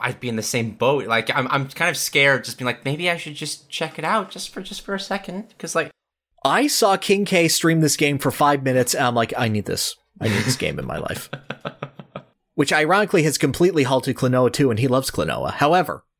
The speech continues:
Speaker 2: damn. I haven't finished it, and it's in my top hundred. Like, no doubt. Just
Speaker 1: Nice.
Speaker 2: instantly there. I just love playing it.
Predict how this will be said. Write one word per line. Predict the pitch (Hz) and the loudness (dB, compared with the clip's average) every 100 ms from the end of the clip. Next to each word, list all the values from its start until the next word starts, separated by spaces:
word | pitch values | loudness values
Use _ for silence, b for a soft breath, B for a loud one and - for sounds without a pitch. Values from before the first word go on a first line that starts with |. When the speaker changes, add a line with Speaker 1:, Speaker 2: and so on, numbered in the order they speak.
| _ _ _ | _ _ _
Speaker 2:
damn. | - 156 147 123 107 98 95 - _ _ _ _ - | 0 2 4 2 2 0 -2 -8 _ _ _ _ 0
I | 185 | 2
haven't | 269 262 185 | 2 0 2
finished | 226 240 - | 4 4 4
it, | 262 247 | 2 4
and | 165 180 | 2 2
it's | 160 | 4
in | 190 | 4
my | 165 | 4
top | 143 139 123 | 2 2 2
hundred. | 120 107 71 64 - - | -2 -2 -4 -6 -8 0
Like, | 139 127 - | 0 0 2
no | 175 185 185 | 4 6 6
doubt. | 143 117 - - - - _ _ _ - | 4 0 -2 -10 -14 -14 _ _ _ -2
Just | 110 | 0
Speaker 1:
Nice. | 120 143 139 135 127 | 2 4 6 6 4
Speaker 2:
instantly | 160 117 104 - - | 2 2 0 -2 -2
there. | 131 160 147 117 - - _ _ _ _ | 2 4 2 0 -8 -18 _ _ _ _
I | 143 | -2
just | 156 170 170 - - - | -2 -2 -2 -4 -10 -12
love | 120 123 143 147 143 135 127 117 _ _ | -6 0 6 6 6 4 -2 -8 _ _
playing | - 143 117 92 | 0 2 2 -2
it. | 80 | -8